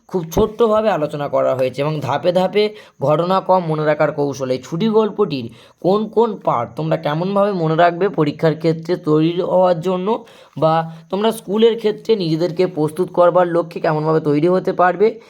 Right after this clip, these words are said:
সেটি নিয়ে ধাপে ধাপে পড়ার একটি কৌশল স্যার লিখেছেন। এখানে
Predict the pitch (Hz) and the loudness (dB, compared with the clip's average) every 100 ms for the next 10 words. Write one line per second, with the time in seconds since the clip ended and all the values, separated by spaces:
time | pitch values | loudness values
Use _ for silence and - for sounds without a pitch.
0 | - - 160 160 185 185 196 233 - _ | -20 -4 -2 0 0 2 2 0 -4 _
1 | - 131 135 170 180 180 - 143 156 165 | -2 -2 0 4 4 2 2 2 4 2
2 | 160 165 170 165 165 - 143 160 180 170 | 0 0 0 -2 -12 -4 0 2 2 0
3 | 170 160 156 160 165 185 185 - _ _ | 0 0 0 0 -2 -2 -6 -8 _ _
4 | - 139 147 139 | -6 0 0 0